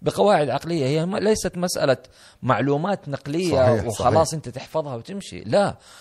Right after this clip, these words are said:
Speaker 1: في طريقة تفكير أنا ما وجدتها حتى يمكن في الهندسة. شيء عجيب هذا.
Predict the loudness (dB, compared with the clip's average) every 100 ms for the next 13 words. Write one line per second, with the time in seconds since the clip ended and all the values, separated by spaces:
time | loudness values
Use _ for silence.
0 | -20 -20 -2 0 2 0 -2 -2 -4 -2
1 | -4 -4 -2 -2 -2 -8 _ _ -4 -2
2 | 0 0 0 0 -2 -2 -2 -2 -4 -4
3 | -4 -4 -8 -6 -6 -6 -8 -10 -12 -18
4 | _ _ _ -4 -2 0 0 -2 -2 -8
5 | -10